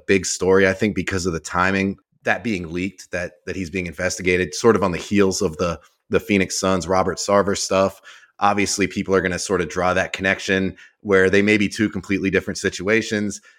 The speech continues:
But again, like, we, I don't know, you know, what the specifics of the allegations are. I will just say that it's weird that it leaked,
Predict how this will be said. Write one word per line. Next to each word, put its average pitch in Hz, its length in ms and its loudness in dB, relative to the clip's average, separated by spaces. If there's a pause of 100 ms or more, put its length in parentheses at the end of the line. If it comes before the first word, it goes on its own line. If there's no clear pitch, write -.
(200)
But 98 280 0
again, 98 440 0
like, 101 280 -2
we, 107 180 -6
I 110 100 2
don't 107 200 0
know, 90 320 0 (120)
you 98 100 -4
know, 98 160 0
what 95 220 -4
the 98 80 -6
specifics - 560 -4
of 95 80 -2
the 92 100 0
allegations 95 500 0
are. 95 160 2
I 107 120 2
will 110 120 2
just 107 220 -2
say 98 160 4
that 98 240 4
it's 107 180 -4
weird 113 280 4
that 101 140 4
it 80 180 -8
leaked, 107 380 -2